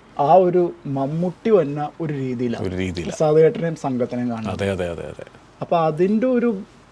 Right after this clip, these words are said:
Speaker 1: സ്വീകരണം എന്ന് പറഞ്ഞാൽ എയർപോർട്ട് മുതൽ നമ്മൾ താമസിക്കുന്ന റൂം വരെ, പിന്നെ നമുക്ക്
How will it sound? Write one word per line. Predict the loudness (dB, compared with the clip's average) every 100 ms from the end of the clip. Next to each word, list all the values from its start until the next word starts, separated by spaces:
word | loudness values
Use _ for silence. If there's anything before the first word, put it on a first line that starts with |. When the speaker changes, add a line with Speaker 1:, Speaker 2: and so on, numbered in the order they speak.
| -20
Speaker 1:
സ്വീകരണം | -10 -4 0 2 2 2 2
എന്ന് | 2
പറഞ്ഞാൽ | 2 2 0 2 4
എയർപോർട്ട് | 4 2 0 0 0
മുതൽ | -2 -2 0 0 0
നമ്മൾ | -2 -2 -4 -4
താമസിക്കുന്ന | -4 -4 -4 -4 -6 -8 -6 -6 -4 -4 -6 -12 -20 -20 -20 -20 -16 -8 -2
റൂം | 0 0 2 0
വരെ, | -2 -8 -16 -20 -20 -20 -20 -20 -20 -20 -20 -20 -20 -20 -20 -8
പിന്നെ | -4 -2 0
നമുക്ക് | 0 -2 -4 -2